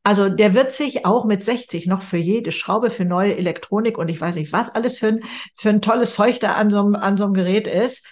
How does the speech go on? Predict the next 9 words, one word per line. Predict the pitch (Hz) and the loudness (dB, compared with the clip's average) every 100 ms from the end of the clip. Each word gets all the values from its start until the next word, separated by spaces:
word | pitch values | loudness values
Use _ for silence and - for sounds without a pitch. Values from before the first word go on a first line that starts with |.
| _ | _
interessieren | 220 214 220 202 262 214 196 | -2 0 -2 -4 -2 0 0
und | 214 | 0
das | 202 196 | -2 -2
genauso | 190 190 180 202 247 | 0 2 2 2 0
mit | 208 196 | 0 0
der | 185 | -2
gleichen | 151 190 214 | -2 -2 -4
Begeisterung | 208 160 175 180 202 208 202 | -4 -2 -4 -2 -2 0 0
weitergibt. | 196 196 180 170 160 | 0 0 -2 -4 -6